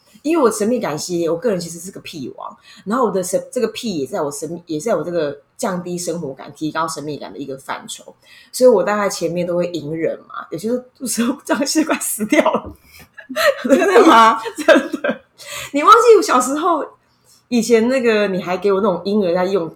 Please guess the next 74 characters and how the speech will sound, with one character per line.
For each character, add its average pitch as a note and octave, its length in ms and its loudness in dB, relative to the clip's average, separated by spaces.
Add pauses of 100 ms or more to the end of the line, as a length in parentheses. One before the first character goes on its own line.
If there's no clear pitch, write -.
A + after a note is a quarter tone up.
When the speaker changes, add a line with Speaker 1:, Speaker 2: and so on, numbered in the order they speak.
Speaker 1:
擦 E3+ 300 -8
胀 E3 220 -6
气 E3 140 -10
的 D3 80 -4 (120)
药， C#3+ 200 -6
因 A#3 60 -2
为 C4 60 -2
就 - 80 -2
是 C4 120 4
很 A#3 100 0
容 E3 120 -4
易 F#3+ 60 -4
胀 E3+ 260 -6
气 E3+ 320 -10 (180)
的 C#3 100 -8
人 A#2 260 -8
嘛。 - 100 -10 (500)
那 C#4+ 100 -6
胀 C#4 140 0
气 C4+ 100 0
不 G#3+ 100 -2
就 B3 80 -2
是 A#3+ 60 -8
屁 A#3 180 -6
吧， G#3 100 -2
还 D#3+ 120 -6
有 D#3+ 100 -2
什 D#3 140 -10
么 - 140 -20
吗？ - 140 -20
Speaker 2:
打 F3+ 160 6
嗝 F3 200 2
啊， F#3 180 6
你 A3+ 100 4
也 A3+ 60 4
很 F3 100 2
爱 F#3+ 140 4
打 D3 220 0
嗝 C3+ 160 -8
啊。 C#3 220 -2
Speaker 1:
哦， F3+ 100 2
对， A3 100 2
但 G#3+ 140 4
我 B3+ 60 4
打 F3+ 160 0
嗝 E3+ 40 -4
的 F3+ 100 0
时 G3+ 80 -2
候 G#3 60 0
它 G#3+ 100 -4
还 F#3 120 -4
没 F3+ 100 -2
有 E3+ 60 -4
到 F3 260 0
肠 D3+ 280 -10
胃， E3+ 100 -2
所 F3 140 -4
以 E3+ 40 -2
应 F3 80 -6
该 F3+ 60 -6
还 D#3+ 100 -10
没 D#3 100 -6
有 B2 80 -6
臭 C#3 240 -12
气， - 300 -14 (180)
就 G3 100 -12 (160)
一 G#3 80 -6
般 E3+ 220 -4
打 - 240 -12
嗝。 - 60 -20 (280)
回 G#3 140 2
过 A#3+ 160 2
头 D#3 220 -2
来， D3 260 -8